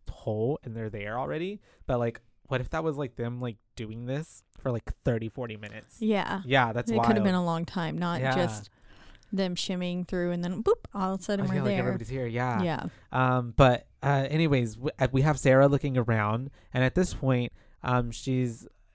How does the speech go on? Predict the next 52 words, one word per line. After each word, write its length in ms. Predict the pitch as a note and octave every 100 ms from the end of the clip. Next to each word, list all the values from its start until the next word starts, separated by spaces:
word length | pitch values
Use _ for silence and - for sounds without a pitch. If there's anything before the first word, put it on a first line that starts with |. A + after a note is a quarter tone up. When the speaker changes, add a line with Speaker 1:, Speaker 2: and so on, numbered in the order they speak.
| _ -
Speaker 1:
um, 340 | C3 B2 A#2
exploring, 540 | B2 - C3 B2 A#2 A#2
and 320 | C3+ B2 A#2+
she 220 | - - A#2+
hears 280 | - B2+
that 200 | A#2 A#2
giggle 440 | - C3 A#2+ G#2+ A2
that 280 | B2 A2+ G3+
Speaker 2:
Yep. 80 | - -
Speaker 1:
we, 460 | A#2 A#2+ A#2 A2 _ _
we 200 | B2 A#2+
hear, 340 | A2 C3+ A#2+ A#2
and 140 | -
it 60 | -
kinda 180 | A#2+ A#2
plays 220 | A#2 A2
in 80 | A2
the 40 |
background, 460 | G#2+ A2 - A2+ G#2+
and 160 | G#2+
she's 260 | - B2+ A#2
on-, 220 | A#2 B2
the 80 | -
only 140 | A2+
one 120 | A#2 A2
who 120 | G#2+
hears 340 | F#2+ B2+ A#2
it. 160 | G#2 G#2+ -
Speaker 2:
And 160 | G#3+ G3
kinda 240 | - G#3+
wanders 400 | F#3+ F#3 F#3 F#3
off, 280 | G3+ G3 F3+ -
which 140 | C#3
I 80 | E3+
was 140 | E3+
Speaker 1:
Mm-hmm. 60 | A#2+
Speaker 2:
like, 240 | E3+ -
"Ooh, 140 | A#3+ C#4
that's 280 | - F3+ -
rule 140 | F#3
number 220 | G3 G#3
two. 500 | A#3+ - E4+ D4+ C4+ - _
Speaker 1:
Don't 200 | A#2 A2+
do 160 | C3 E3
it." 240 | D3 B2 - _
Speaker 2:
Don't 200 | E3 D#3
go 120 | E3
by 140 | F3+ G3+
yourself. 640 | A3+ - E4 D4 C4 - - _
Speaker 1:
But 140 | C#3
she's 220 | - C3+ A2+
going, 520 | D3 D3+ A#2 G#2